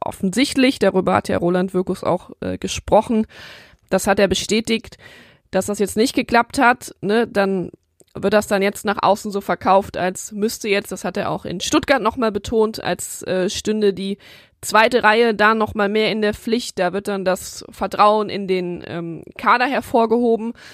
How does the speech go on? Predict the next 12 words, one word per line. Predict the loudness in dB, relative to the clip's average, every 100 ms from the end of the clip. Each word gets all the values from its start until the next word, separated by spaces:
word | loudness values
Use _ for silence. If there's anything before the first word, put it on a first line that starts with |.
| -20 _
ähm, | -4 -2 0
so | 2
musst | 2 0
du's | -2 0
ja | 2
dann | 2
auch | 2 2 0
einfach, | -10 -6 -4 -2 -4 -6
ähm, | -10 -6 -6 -8 -12 -16 -20
formulieren | -20 -2 0 2 0 0 0 0 -4 -8 -20 _ _
und | 4 4 2 -6 -14 -20 -6
klar, | 2 4 4